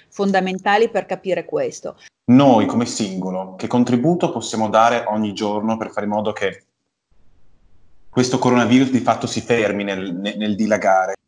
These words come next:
Speaker 1: Primo, davanti anche a dei sintomi lievi,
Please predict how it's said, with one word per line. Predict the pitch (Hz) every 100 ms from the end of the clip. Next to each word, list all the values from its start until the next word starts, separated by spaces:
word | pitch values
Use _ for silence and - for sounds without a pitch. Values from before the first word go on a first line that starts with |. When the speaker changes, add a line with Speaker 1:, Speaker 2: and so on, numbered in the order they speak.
| _
Speaker 1:
Primo, | 285 285 202 175 160 _ _ _ _ _ -
davanti | - 214 233 277 294 277
anche | 247 254 254
a |
dei | 233
sintomi | 220 - 240 233 226 214 202
lievi, | 202 202 170 170 185 180